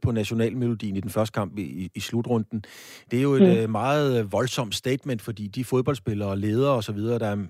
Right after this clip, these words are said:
Speaker 1: en del af den trup, har jo en ganske, et ganske klart indblik i, hvad risikoen ved at, at lave sådan en, øh, aktion,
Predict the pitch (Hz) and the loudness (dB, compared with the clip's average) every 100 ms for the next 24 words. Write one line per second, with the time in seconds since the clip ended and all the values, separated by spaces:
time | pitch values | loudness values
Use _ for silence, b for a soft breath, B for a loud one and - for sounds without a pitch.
0 | 95 107 104 139 127 110 98 - 123 - | -8 -4 0 2 2 -2 -2 0 0 0
1 | B B B B _ _ - 123 123 110 | B B B B _ _ -4 -2 0 0
2 | 95 110 117 - 120 - - 117 - 123 | -2 -2 -2 -4 -12 -14 -4 -4 -4 0
3 | 127 120 139 139 143 104 110 104 101 143 | 0 2 -2 0 0 0 0 0 2 2
4 | - - 104 98 98 110 110 110 104 113 | 2 -2 -4 -2 0 2 2 2 2 2
5 | 131 117 120 110 101 98 - - - 120 | 2 -2 -4 -4 -2 -2 -2 -2 0 0